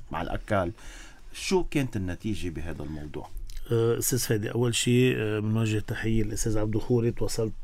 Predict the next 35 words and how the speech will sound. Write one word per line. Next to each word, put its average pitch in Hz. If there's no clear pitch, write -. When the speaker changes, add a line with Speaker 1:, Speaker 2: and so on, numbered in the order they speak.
Speaker 2:
آه، 92
أنا 110
وياه. 101
Speaker 1:
كنا 139
على 120
أساس -
مواعيدنا 123
Speaker 2:
كنا 131
على 123
Speaker 1:
بحلقة. 113
Speaker 2:
أساس 135
إذا 131
الله 127
رد، 131
لا، 127
رح 120
نتواصل 113
أنا 110
وصراحة. 110
Speaker 1:
نعم. 104
Speaker 2:
هالجمعة 110
نحن، 113
نحن 110
كنا 101
شوي 98
مخربطين، 101
مش 101
الحق -
عليه 110
هو، 110
الحق 113
علينا 107
نحن. 98
Speaker 1:
آه، 104
أوكي. -